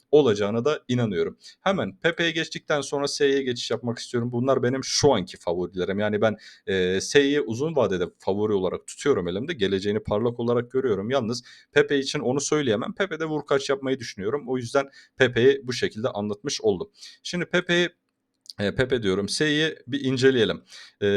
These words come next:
benim sayfamı takip edenler var mı bilmiyorum trading üzerinden. E, eğer ki varsa Pepe ile ilgili paylaşmış olduğum <clears throat> gönderiler var. Bizim WhatsApp kanalımız da var. Oraya da girebilirsiniz.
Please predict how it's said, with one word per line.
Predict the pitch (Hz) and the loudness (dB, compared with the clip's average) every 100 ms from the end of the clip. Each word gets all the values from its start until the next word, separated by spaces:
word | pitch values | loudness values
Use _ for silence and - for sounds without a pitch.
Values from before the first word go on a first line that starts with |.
| 98 98 98 98 95 98 98 113 | 2 2 2 2 2 0 2 2
benim | 160 180 - _ | 2 0 -10 _
sayfamı | - 131 139 156 170 165 | 4 4 4 2 2 2
takip | 139 139 151 | 2 2 2
edenler | 151 147 156 | 2 2 2
var | 143 160 | 4 4
mı | 127 117 | 4 2
bilmiyorum | 147 113 101 117 | 0 2 2 0
trading | 120 117 120 113 | 0 0 0 -2
üzerinden. | 113 117 113 143 190 - - _ - | -4 -2 -4 -2 -4 -4 -20 _ -4
E, | 110 | 2
eğer | 110 104 131 156 156 | 2 2 0 -2 -6
ki | - 147 | -8 -4
varsa | 165 147 175 175 165 | -4 -4 -2 -2 -2
Pepe | 151 160 156 | -2 -2 -2
ile | 156 | -2
ilgili | 147 156 | -2 -4
paylaşmış | - 139 131 - 151 - | -2 -2 -2 -6 -4 -2
olduğum | 147 151 151 _ | 0 0 -2 _
<clears throat> | 156 | -6
gönderiler | 123 127 127 135 143 143 | -2 0 4 2 4 2
var. | 110 92 | 2 0
Bizim | 107 127 | -2 0
WhatsApp | 135 131 139 - | 2 2 -2 -2
kanalımız | 127 127 135 127 | -2 0 -2 0
da | 104 | 2
var. | 95 | 2
Oraya | 101 120 127 | 0 0 2
da | 127 | 0
girebilirsiniz. | 131 127 117 110 - 180 | 0 0 0 -2 -2 -6